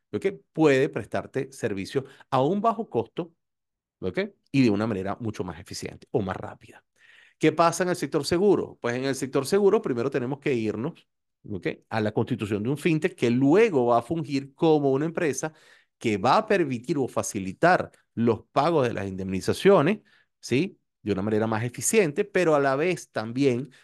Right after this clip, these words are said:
vamos a poder ver, y espero que lo, que lo observemos dentro del sector asegurador venezolano,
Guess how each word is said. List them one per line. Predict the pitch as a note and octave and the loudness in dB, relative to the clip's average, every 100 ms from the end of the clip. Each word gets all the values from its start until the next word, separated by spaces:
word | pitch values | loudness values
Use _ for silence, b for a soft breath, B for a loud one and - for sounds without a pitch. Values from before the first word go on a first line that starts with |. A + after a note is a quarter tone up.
| b - | b -4
vamos | A2+ C3+ D3 D#3+ | 0 2 0 -2
a | D#3+ | 0
poder | A#2 A#2 B2+ | 2 4 2
ver, | C3+ C#3+ B2 - | 2 0 0 -4
y | G2+ | -12
espero | F#2+ - D#3+ D#3+ | -10 -2 0 0
que | G#2+ | -2
lo, | G2 F#2+ | -4 -6
que | - G#2 | -4 0
lo | G#2 | 0
observemos | - A2+ G2+ C#3+ E3+ A#2 | 0 -2 2 2 2 0
dentro | A2+ G#2+ | 0 0
del | G#2 | -2
sector | G2+ G2+ G#2+ A2 | -2 -6 -6 -4
asegurador | E3 D3 C3+ C3+ | -2 2 2 2
venezolano, | E3 G3 C4+ C4 A3 | -2 -2 0 0 -2